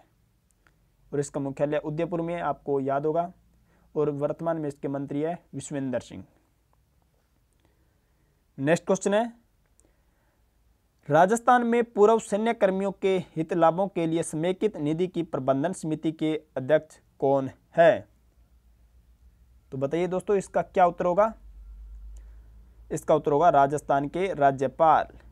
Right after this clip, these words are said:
यानी कि ए ऑप्शन इसका राइट है। और प्रेजेंट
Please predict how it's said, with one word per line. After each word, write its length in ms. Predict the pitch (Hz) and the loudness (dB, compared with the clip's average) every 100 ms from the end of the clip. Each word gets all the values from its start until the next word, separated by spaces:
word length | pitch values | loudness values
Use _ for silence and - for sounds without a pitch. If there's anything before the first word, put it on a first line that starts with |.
| - - | -18 -6
यानी 260 | 139 147 | -4 -4
कि 180 | 143 156 151 - | -6 -8 -8 -4
ए 200 | 160 180 160 | -2 -2 -2
ऑप्शन 300 | 131 - 131 | -6 -6 -10
इसका 300 | 120 160 170 - | -6 -6 -6 -4
राइट 260 | 147 131 110 | 0 0 -2
है। 120 | 90 - | -12 -10
और 120 | 107 | -10
प्रेजेंट 440 | 139 156 156 208 | -6 -6 -2 -2